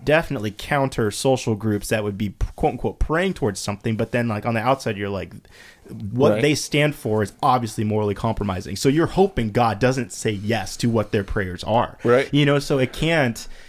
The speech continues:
Speaker 1: See,
Speaker 2: Right.
Speaker 1: that's the whole human condition of we, our yes and no just does not factor the way that God sees
Speaker 2: No.
Speaker 1: the larger picture and what
Speaker 2: No.
Speaker 1: he's, what he's working on.
Speaker 2: That's right. And, and yeah, we don't, we don't even know. And when we ask, it says in James, we ask with wrong motives. And
Speaker 1: Yeah.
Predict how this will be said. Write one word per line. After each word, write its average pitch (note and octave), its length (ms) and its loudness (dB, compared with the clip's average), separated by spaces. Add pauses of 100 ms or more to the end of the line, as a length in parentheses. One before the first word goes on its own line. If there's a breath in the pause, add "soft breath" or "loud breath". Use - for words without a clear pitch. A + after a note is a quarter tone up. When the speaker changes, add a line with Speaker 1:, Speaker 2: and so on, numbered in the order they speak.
Speaker 1:
See, - 120 2
Speaker 2:
Right. G#3 180 2
Speaker 1:
that's C3+ 220 4
the C#3 100 0
whole C3+ 180 4
human B2+ 300 2
condition A#2 460 0
of G#2 160 -4
we, B2 320 2
our C3 220 6
yes C3 320 0
and A2 160 0
no B2 340 4
just G2 320 -4
does A2+ 180 2
not B2 380 2
factor A2 800 -2
the A2+ 100 0
way A#2 220 4
that A2 220 0
God G2 260 0
sees G2+ 400 -2
Speaker 2:
No. D3 80 -2
Speaker 1:
the A#2+ 100 2
larger A2 280 2
picture A2+ 400 -2
and G2 160 -2
what B2+ 80 4
Speaker 2:
No. - 60 0
Speaker 1:
he's, G#2 360 -4
what G2 140 -4
he's G#2 100 -4
working C#3 280 -4
on. E2+ 120 -10
Speaker 2:
That's A2 220 -4
right. D3+ 220 0
And, A#2 280 0
and A#2+ 360 2
yeah, A2 220 0
we A#2+ 200 2
don't, C3 240 2
we C3 80 0
don't B2+ 200 2
even A#2+ 220 0
know. B2+ 240 4
And A#2 160 2
when D3+ 140 4
we C#3 160 4
ask, B2+ 360 2
it A2 120 -2
says B2 420 2
in A2+ 160 -2
James, A#2 260 -2
we A2+ 140 2
ask A#2 180 0
with A2 120 -2
wrong G2 280 -2
motives. C#3+ 840 6
And A2 100 2
Speaker 1:
Yeah. G2 240 -2